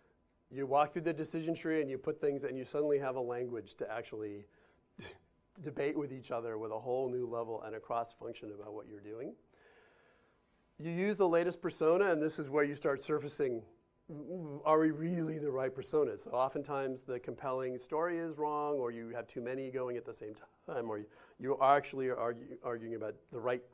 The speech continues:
you're right about your thing, but you're talking about a different persona. And you get that out on the, uh, uh, uh, and you apply it.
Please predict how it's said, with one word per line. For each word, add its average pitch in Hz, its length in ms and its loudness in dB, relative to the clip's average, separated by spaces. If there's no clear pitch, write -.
you're 147 160 -2
right 151 260 4
about 151 260 2
your 139 100 -2
thing, 147 260 0
but 127 120 -4
you're 123 80 -6
talking 120 300 -6
about 113 120 -6
a 110 60 -6
different 107 280 -12
persona. - 420 -14
And 120 80 -6
you 120 80 -8
get 123 240 -8
that 113 180 -2
out 104 160 -6
on 98 140 -12
the, 101 120 -12
uh, - 280 -16
uh, - 160 -12
uh, 117 60 -10
and 107 160 -12
you 104 240 -12
apply - 280 -12
it. - 140 -16